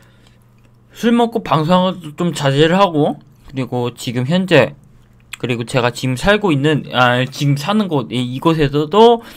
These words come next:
술도 이제 많이 자제를 하도록 하겠습니다. 음, 제가 술도 자제를 하고, 이제 뭐냐, 그 담배 같은 것도 이제 자제를 하고, 이제, 이제 완벽하게 깨끗한 사람이 돼야겠죠. <laughs> 그래요.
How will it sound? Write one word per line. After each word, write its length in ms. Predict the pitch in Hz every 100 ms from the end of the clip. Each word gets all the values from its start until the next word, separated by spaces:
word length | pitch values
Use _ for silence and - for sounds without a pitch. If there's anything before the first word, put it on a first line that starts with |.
| - - - -
술도 440 | - 220 220 208
이제 100 | 180
많이 200 | 113 123
자제를 440 | 120 123 117 127 131
하도록 340 | 135 127 120
하겠습니다. 640 | 165 165 - 123 107 101 - _ _ _ -
음, 320 | 127 123 110 110 - - - _ _ -
제가 100 | 123
술도 320 | - 175 165
자제를 340 | 143 117 120
하고, 440 | 143 151 113 110 139
이제 260 | 113 113 -
뭐냐, 400 | 110 131 123 101
그 100 | -
담배 380 | - 120 127 143
같은 240 | 131 131
것도 180 | 110 -
이제 160 | 107 107
자제를 400 | 107 107 117 127
하고, 380 | 123 120 110 - - - - -
이제, 320 | - 110 110 110
이제 160 | 90 120
완벽하게 440 | 120 123 123 120
깨끗한 380 | - 143 - 139
사람이 320 | 143 156 127
돼야겠죠. 520 | 127 120 117 - 107 127 - 160 147 - - - - - - - - - - _ _ _ -
<laughs> 640 | 196 214 190 165 156 143
그래요. 440 | 143 123 107 101